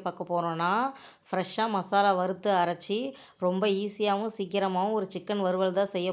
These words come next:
போறோம். ரொம்ப டேஸ்ட்டாகவும் இருக்கும். அதுக்கு முன்னாடி, இப்போ தான் நம்ம வீடியோ முத தடவை பார்க்குறீங்கன்னா, நம்ம சேனலை வந்து மறக்காம சப்ஸ்கிரைப் பண்ணுங்க. பக்கத்துல இருக்க பெல் ஐகானை கிளிக் பண்ணிக்கோங்க. அப்போ தான் வீடியோ போட்டா உடனே உடனே பார்க்க முடியும். வாங்க,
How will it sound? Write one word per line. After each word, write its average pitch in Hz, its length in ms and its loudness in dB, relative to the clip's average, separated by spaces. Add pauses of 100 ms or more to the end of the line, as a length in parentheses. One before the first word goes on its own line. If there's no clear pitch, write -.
போறோம். 165 380 -2 (360)
ரொம்ப 185 340 0
டேஸ்ட்டாகவும் 190 520 0
இருக்கும். 180 400 -2 (400)
அதுக்கு 190 240 -4
முன்னாடி, 196 240 2
இப்போ 190 160 -2
தான் 196 120 2
நம்ம 190 220 0
வீடியோ 190 220 2 (100)
முத 180 160 0
தடவை 196 240 2
பார்க்குறீங்கன்னா, 175 480 -4
நம்ம 226 240 -4
சேனலை 185 300 0
வந்து 185 180 -2
மறக்காம 180 460 -2
சப்ஸ்கிரைப் 190 440 -4
பண்ணுங்க. 170 260 -2 (560)
பக்கத்துல 190 320 0
இருக்க 190 200 0
பெல் 180 200 0
ஐகானை 190 340 -2
கிளிக் 180 220 -6
பண்ணிக்கோங்க. 180 500 -2
அப்போ 175 180 -4
தான் 185 160 -2
வீடியோ 180 260 -2
போட்டா 175 200 -2 (100)
உடனே 170 260 0
உடனே 175 260 -2
பார்க்க 175 260 -2
முடியும். 165 360 -2 (460)
வாங்க, 175 200 2